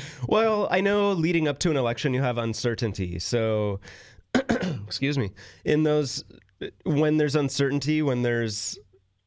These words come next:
that inability to forecast out, you know, more than a couple months, um, you see people go to what's known, where there's guaranteed returns. So we see a lot of money in the bond market,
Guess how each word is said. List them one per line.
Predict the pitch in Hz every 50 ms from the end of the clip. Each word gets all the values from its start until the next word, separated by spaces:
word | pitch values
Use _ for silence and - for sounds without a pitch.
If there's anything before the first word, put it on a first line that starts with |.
| _ _ _ _ _ _ _ _ _ _ _ _
that | - 135 123 -
inability | - 156 151 143 135 131 135 143 143 135 135
to | 123 117
forecast | - - 131 123 131 - - 143 131 135 135 - - -
out, | 98 117 120 120 - - - _ _ _ _ _ _ _ _ -
you | 123 120
know, | 117 117 113 113 107 - - - _ _
more | - 107 110 117 117 113
than | 113 113
a | 107 101
couple | - 120 - 113
months, | 107 107 104 110 120 120 - - - - - - - - - _ -
um, | 113 113 113 110 107 110 - -
you | 135 131 127
see | 123 - - 135 127
people | - 143 135 - 135 135 127 127
go | 117 123 120 120 120 123
to | 120 - - 135 127 123 120 117 110
what's | 104 120 120 - -
known, | 117 110 117 139 131 123 107 92 87 87 85 87
where | 90 107 107 98 110 117
there's | 113 110 104 95 - - - 123
guaranteed | - 131 127 135 135 131 123 - - 156 147 139 113
returns. | 123 117 - 147 151 147 131 110 101 98 95
So | - 131
we | 120 120
see | 117 - 127
a | 120 113
lot | 117 117
of | 117 113
money | 117 117 113 110
in | 110 110
the | 110 104
bond | 110 107 107 110 110 107
market, | 104 101 101 - - 98 95 92 - -